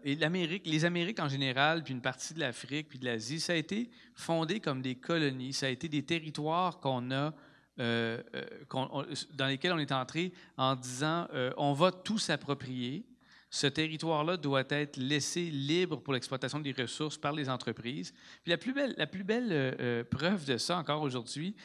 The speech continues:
hein, c'est quand un pollueur demande un permis, le ministre lui donne, puis les citoyens n'ont pas le droit de contester cette décision-là. Et donc, on retire aux citoyens,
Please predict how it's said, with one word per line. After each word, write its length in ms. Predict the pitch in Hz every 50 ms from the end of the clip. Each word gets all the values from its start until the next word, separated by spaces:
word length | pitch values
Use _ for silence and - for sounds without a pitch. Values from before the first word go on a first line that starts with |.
| - - - -
hein, 160 | 135 147 165
c'est 280 | 156 - - 135 123 120 - - - - _ _
quand 160 | - 175 175 185
un 120 | 190 165
pollueur 480 | 143 165 160 156 147 147 156 170 185 156
demande 300 | 147 139 139 147 151 147
un 100 | 139 120
permis, 480 | - 139 123 117 120 123 143 165 190
le 100 | 175 147
ministre 420 | 135 131 127 135 151 151 - - 143
lui 100 | 131 127
donne, 280 | 127 123 127 147 160
puis 120 | 151 - 135
les 100 | 123 113
citoyens 400 | - - - 139 131 135 151 165
n'ont 180 | 151 131 123
pas 240 | - - 196 214 220
le 80 | 202 170
droit 320 | 156 143 139 151 151 143
de 140 | 127 127 117
contester 560 | - 123 117 110 127 113 - - - 139 127
cette 180 | - 120 117 117
décision-là. 640 | 117 104 - - 123 120 120 110 110 110 117 117 - - _ _ _ _ - - - - - -
Et 80 | 135
donc, 300 | 131 170 175 190 190 180 -
on 180 | - 156 143 143
retire 760 | 135 139 165 190 180 - - - - 220 226 233 226 196 160
aux 80 | 147
citoyens, 540 | 135 - - - - 143 147 139 143 156 165